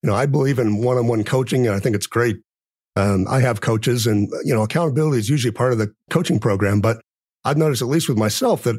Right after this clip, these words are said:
I'm much more willing to show up to my coaching call and report to my coach that I didn't do what I said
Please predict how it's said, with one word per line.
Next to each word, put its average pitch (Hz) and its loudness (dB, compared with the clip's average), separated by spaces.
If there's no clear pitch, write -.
I'm 123 2
much 175 0
more 185 2
willing 143 0
to 107 0
show 151 -4
up 147 -6
to - -2
my 104 0
coaching 156 0
call 113 0
and 110 2
report 123 -2
to 113 -2
my 104 2
coach 131 -2
that 110 0
I 101 -2
didn't 120 0
do 120 0
what 107 0
I 101 0
said 117 -2